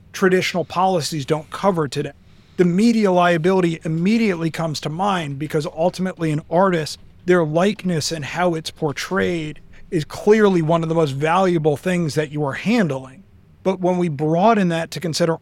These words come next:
all the way things can go wrong between the point in time where music is created through to people participating and consuming,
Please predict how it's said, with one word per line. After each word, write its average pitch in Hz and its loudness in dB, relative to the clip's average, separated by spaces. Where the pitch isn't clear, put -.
all 254 6
the 202 4
way 175 2
things 175 -4
can 160 -4
go 151 2
wrong 151 0
between 180 2
the 165 2
point 202 0
in 160 -2
time 180 -4
where 165 -2
music 160 -2
is 147 -2
created 160 0
through 185 2
to 180 -2
people 190 -2
participating 165 -2
and 147 -6
consuming, 185 -2